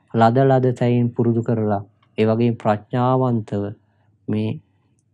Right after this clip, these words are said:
නිවන කරා පමුණව ගන්න මේ සියලු දෙනාට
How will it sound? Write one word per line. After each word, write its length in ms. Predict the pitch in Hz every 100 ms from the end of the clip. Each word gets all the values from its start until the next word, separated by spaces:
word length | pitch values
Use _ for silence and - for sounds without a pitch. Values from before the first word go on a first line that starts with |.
| -
නිවන 340 | 110 120 131 131 123 _ _ _ _ _ _ -
කරා 280 | 107 107 104
පමුණව 460 | 110 104 113 113 110
ගන්න 380 | 113 113 131 147 _ _ _ -
මේ 120 | 117
සියලු 340 | - 117 113
දෙනාට 640 | 110 107 110 113 113 113